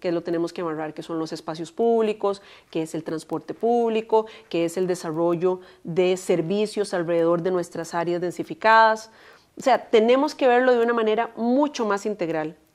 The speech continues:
E históricamente lo hemos visto en silos. Vemos la planificación urbana como planificación urbana, eh, vemos nuestro transporte público totalmente desligado de esto y eso genera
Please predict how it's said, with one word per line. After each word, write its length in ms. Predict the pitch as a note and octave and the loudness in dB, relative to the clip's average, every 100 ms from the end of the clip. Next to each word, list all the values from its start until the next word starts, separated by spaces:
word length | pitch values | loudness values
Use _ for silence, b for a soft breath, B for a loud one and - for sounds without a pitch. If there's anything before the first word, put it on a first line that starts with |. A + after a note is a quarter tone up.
| _ - | _ -2
E 100 | C4 | 0
históricamente 800 | C#4+ - C#4 C#4 C#4 B3 A#3 C4+ | 0 0 0 0 -2 -2 -2 0
lo 100 | G#3+ | 0
hemos 240 | A3 A#3 | 0 -2
visto 400 | G#3+ A3+ - C4 | -4 -6 -6 -6
en 160 | - F3 | -4 -4
silos. 540 | A#3+ D#4 C4+ D#3+ - - b b b b | -2 0 0 -4 -10 -20 b b b b
Vemos 320 | F3+ G#3 A3+ | 0 2 4
la 120 | A#3 | 2
planificación 600 | G3+ F3+ E3+ E3+ E3 F3+ | 0 -4 -6 -10 -8 -4
urbana 340 | F#3+ F#3 F#3+ G3 | -2 -2 -4 -4
como 160 | F3+ | -8
planificación 540 | E3 E3 E3 - - D#3+ | -8 -10 -10 -14 -12 -10
urbana, 560 | D#3 G3+ A3+ A3 G#3 G#3 B B - | -4 -2 0 0 -4 -8 B B -6
eh, 280 | G3 F#3 F3 | 0 0 0
vemos 600 | F3 G#3 A3 A3+ A3+ - | 2 2 2 0 -2 -4
nuestro 380 | G3 F#3+ F#3+ F#3+ | -2 -2 -4 -8
transporte 480 | F3+ F3 F3+ F3+ | -8 -6 -6 -6
público 540 | G3 G3 G3 G3+ A3 G#3+ | -2 0 0 -2 -2 -4
totalmente 580 | G3+ F3 F#3 F#3+ F#3+ G3 | -4 -4 -2 0 0 0
desligado 480 | F#3 E3+ F3+ F3+ | 0 2 2 4
de 180 | F3 F#3 | 4 2
esto 360 | A3 - B3 A#3+ | 0 -2 -4 -4
y 180 | G#3 G3 | 2 2
eso 200 | G#3 A#3+ | 2 -2
genera 500 | A3+ G#3 F#3+ G3+ | -2 0 0 -2